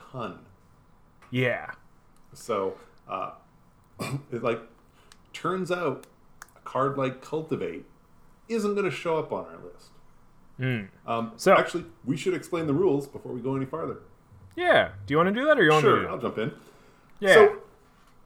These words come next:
Speaker 1: the rules here are, <clears throat> we're looking for green, we're looking for sorceries, we're looking for cards that existed before eighth edition. In other words,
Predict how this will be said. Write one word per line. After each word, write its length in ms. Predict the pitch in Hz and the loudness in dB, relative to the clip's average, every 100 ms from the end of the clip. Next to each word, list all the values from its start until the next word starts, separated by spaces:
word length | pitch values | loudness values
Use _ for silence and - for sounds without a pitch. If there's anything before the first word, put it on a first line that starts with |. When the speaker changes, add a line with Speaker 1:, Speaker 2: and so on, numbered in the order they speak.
| - - - | -20 -20 -6
Speaker 1:
the 80 | 147 | -4
rules 400 | 170 262 226 135 | 0 0 -2 -4
here 340 | 131 117 - | -4 -4 -4
are, 360 | 120 117 117 - - - | -2 -2 -2 -6 -20 -10
<clears throat> 300 | - - - | -10 -10 -10
we're 120 | 127 | 0
looking 240 | 185 185 185 | 0 0 -4
for 100 | 151 | -6
green, 380 | 151 170 180 151 _ _ - | -8 -8 -10 -14 _ _ -4
we're 80 | 139 | 0
looking 240 | 156 170 | 0 -2
for 100 | 147 147 | -6 -4
sorceries, 560 | 156 147 151 143 139 - _ _ - | -2 -4 -4 -8 -10 -20 _ _ -4
we're 100 | 139 | 0
looking 280 | 156 156 147 | 0 -2 -6
for 160 | 147 | -4
cards 540 | 139 - 135 135 135 - | -6 -2 0 0 -2 -6
that 140 | 131 | -6
existed 580 | 117 113 131 - 131 107 | -4 -6 -8 -6 -8 -6
before 600 | 127 - - 139 143 143 143 | -10 -8 -2 2 2 0 -2
eighth 260 | 135 139 | -2 -4
edition. 460 | - 131 123 104 95 - | -6 -6 -6 -12 -16 -18
In 80 | 113 | -10
other 180 | 127 135 | -6 -2
words, 320 | 135 123 | 0 0